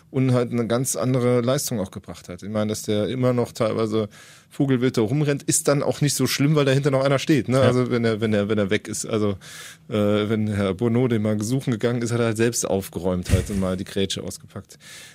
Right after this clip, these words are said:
Speaker 1: Hat sich da natürlich auch leicht verletzt, ist aber trotzdem jetzt zur Nationalmannschaft gefahren und, ähm, äh, scheint wohl rela-, also scheint wohl nichts Schlimmeres zu sein. Das Problem ist, wenn du mit dieser Dreierkette spielst, du hast halt eigentlich nichts mehr zum Wechseln auf der Bank.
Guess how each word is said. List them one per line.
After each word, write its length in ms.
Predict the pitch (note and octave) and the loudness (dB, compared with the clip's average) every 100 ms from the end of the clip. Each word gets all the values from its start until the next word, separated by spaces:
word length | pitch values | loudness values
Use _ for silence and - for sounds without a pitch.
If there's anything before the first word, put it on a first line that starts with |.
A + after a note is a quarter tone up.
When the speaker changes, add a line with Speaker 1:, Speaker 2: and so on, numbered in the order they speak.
| _ | _
Speaker 1:
Hat 140 | A2+ | -4
sich 120 | - - | -4 0
da 120 | G#2+ | 2
natürlich 360 | G#2 G#2+ G2+ G2 - | 2 0 -2 -4 -10
auch 120 | F#2+ - - - | -12 -12 -20 -20
leicht 500 | G#2+ G2+ G#2 B2 - - | -12 -6 -4 -4 -4 -12
verletzt, 640 | - G#2 G#2+ C3 - - | -12 -12 -4 -4 -2 -4
ist 80 | A#2+ | 0
aber 100 | A2+ | 0
trotzdem 240 | B2 A#2+ | 0 0
jetzt 140 | A2 - | 0 0
zur 100 | G#2+ | 0
Nationalmannschaft 640 | G2+ A2 A#2 B2 B2+ - | 2 0 0 0 -2 -6
gefahren 640 | A#2+ - - B2 A2+ A#2+ | -12 -12 -6 -2 0 0
und, 320 | G2 G#2+ G2 G#2 | -2 -4 -4 -2
ähm, 320 | G2 G2 F#2+ - _ _ - _ _ _ _ - | 0 0 -2 -10 _ _ -20 _ _ _ _ -10
äh, 240 | G2+ F#2+ - F2 | -4 -4 -6 -12
scheint 320 | - - E2+ F#2+ | -12 -10 -10 -4
wohl 160 | F#2+ | -4
rela-, 340 | F#2 F2+ E2+ D2 | -4 -4 -4 -4
also 240 | F2 D2+ - _ | -10 -12 -20 _
scheint 240 | - - D#2+ | -14 -10 -6
wohl 80 | |
nichts 140 | E2+ - | -6 -8
Schlimmeres 360 | - F2+ E2 | -8 -8 -10
zu 100 | - F2 | -12 -4
sein. 220 | F2+ F#2+ - - - - - - _ | -2 -2 -8 -20 -18 -18 -18 -20 _
Das 120 | A#2+ | -4
Problem 340 | - B2 D3 C#3 | -2 0 2 2
ist, 320 | C3 - B2+ | 0 -2 -2
wenn 100 | C3 | 0
du 60 | C3 | 2
mit 180 | B2+ | 2
dieser 160 | B2+ A#2+ | 2 0
Dreierkette 460 | G#2 A#2 B2 A#2+ A#2+ | 2 0 0 0 -2
spielst, 300 | - B2 - | -2 -4 -2
du 60 | |
hast 100 | A2 | -2
halt 180 | A2+ G#2 | -2 -4
eigentlich 460 | - A2 A2+ - - | -8 -8 -6 -6 -6
nichts 200 | G#2+ - | -8 -6
mehr 120 | A2 | -6
zum 160 | - G2+ | -4 -8
Wechseln 260 | G2 G#2+ | -8 -8
auf 80 | F#2 | -10
der 100 | - | -12
Bank. 300 | F#2 F#2 - | -10 -12 -14